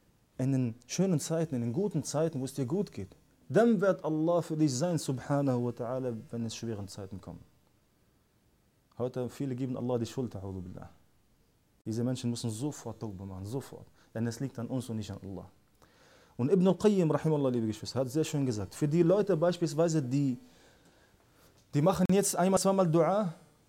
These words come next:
nach zwei, dreimal hören sie auf. Die sind in Eile. Die wollen, die, dass die Sache sehr schnell erledigt wird.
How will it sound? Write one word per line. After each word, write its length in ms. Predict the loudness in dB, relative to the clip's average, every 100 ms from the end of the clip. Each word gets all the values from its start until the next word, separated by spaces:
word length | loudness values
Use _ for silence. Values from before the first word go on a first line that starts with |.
| _ _ _
nach 200 | -2 -2
zwei, 280 | 0 4 6
dreimal 400 | 6 2 4 4
hören 200 | 2 0
sie 180 | -2 -6
auf. 300 | -8 -12 -20 -20 _ _ _ _ _ _ _ _ _ _ _ _ _ _ _ _ -4
Die 60 |
sind 180 | 2 4
in 120 | 4
Eile. 360 | 4 2 2 -2 -10 _ _ _ -4
Die 100 | 2
wollen, 340 | 4 4 2 0
die, 140 | -2
dass 160 | -2 0
die 60 |
Sache 260 | 0 0 0
sehr 160 | 0
schnell 240 | -2 -4 -4
erledigt 400 | -4 -4 -6 -12
wird. 220 | -18 -20